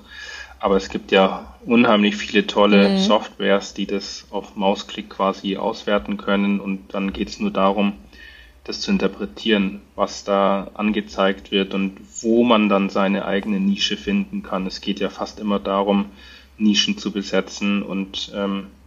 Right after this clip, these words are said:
Speaker 1: ja, Potenziale zu finden, Chancen zu entdecken und auch zu nutzen, um dann am Ende mehr Besucher, Besucherinnen zu bekommen, mehr Anfragen, mehr,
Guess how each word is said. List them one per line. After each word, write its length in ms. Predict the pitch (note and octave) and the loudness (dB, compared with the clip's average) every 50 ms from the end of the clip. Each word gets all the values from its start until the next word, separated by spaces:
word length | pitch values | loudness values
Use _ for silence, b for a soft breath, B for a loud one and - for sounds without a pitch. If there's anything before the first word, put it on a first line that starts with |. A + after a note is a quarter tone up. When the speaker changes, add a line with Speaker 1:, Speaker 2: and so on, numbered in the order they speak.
| _ _ _ _ _ _ _ _ _ | _ _ _ _ _ _ _ _ _
Speaker 1:
ja, 220 | G#2 G#2 G#2 G#2 G2+ | -4 0 2 2 0
Potenziale 760 | - - - - A2 G2 G2 - - G2 F#2+ G2 G2+ G2+ G2 | 0 -6 -6 -4 -4 -4 -4 -4 -4 -2 0 0 0 0 -2
zu 140 | - - - | -4 -10 -16
finden, 580 | - - - G2+ G2 G2+ G2+ - G#2 G2+ G2+ G2+ | -14 -8 -4 -2 -2 -2 -2 -4 -6 -6 -6 -6
Chancen 520 | - - G2 F#2+ G2+ G2 G2+ - G2+ G2+ | -2 0 2 2 2 0 -2 -6 -10 -10
zu 140 | - - - G2+ | -10 -8 -8 -6
entdecken 540 | G2 G2 - - G2+ - - - G#2 G2+ | -6 -6 -4 -6 -8 -8 -8 -8 -8 -6
und 160 | G#2 G#2 G#2+ G#2+ | -6 -8 -8 -10
auch 160 | G#2 - - | -10 -12 -12
zu 140 | - - G2+ | -10 -6 -2
nutzen, 560 | G2 G2 G2 - - - G#2+ G2+ G2+ B B B B B B B B B _ - | -2 -2 -2 -4 -6 -4 -2 -2 -2 B B B B B B B B B _ -20
um 140 | - G#2+ G#2 | -14 -10 -4
dann 180 | G2+ G2+ G2 G2 | -2 0 2 2
am 160 | G2 G2 F#2+ | 2 0 0
Ende 420 | G2 G2+ G2 G#2 G#2 G2+ G2 G2 - b b b b b b b b b b b - - - _ _ _ _ | -2 0 2 4 4 4 4 2 0 b b b b b b b b b b b -20 -20 -20 _ _ _ _
mehr 440 | - G2+ G2 G2 G2+ G2+ G2+ G2+ G2+ | -4 0 2 4 6 6 6 6 4
Besucher, 920 | G2 - G#2 - - A2 G#2+ A2+ - - A2 G#2+ G#2+ G#2+ G#2+ G#2+ G#2 - C2 - | 2 -2 -6 -8 -6 -8 -8 -8 -2 0 2 4 4 4 4 2 0 -4 -6 -10
Besucherinnen 720 | A#2 G#2 - - A#2 A#2 A2+ G#2+ G#2+ G#2 G#2 G#2 G2+ G#2 | -10 -12 -8 -6 -4 -2 0 0 2 2 2 2 2 0
zu 100 | G#2 - - | -2 -4 -6
bekommen, 480 | G#2+ G2+ - - - G#2 G2+ G2+ G2+ | -8 -8 -6 -2 0 2 2 2 2
mehr 200 | G2+ G2+ G2 - | 0 0 0 0
Anfragen, 680 | - G2+ G#2 G#2 - - - G#2 G2 G2 G2 G#2 G2+ G2 | 0 -2 -2 -2 -6 -6 -2 0 2 2 2 0 -2 -4
mehr, 300 | G2 G2 G2 G2+ G2 | -2 -2 -2 -2 -4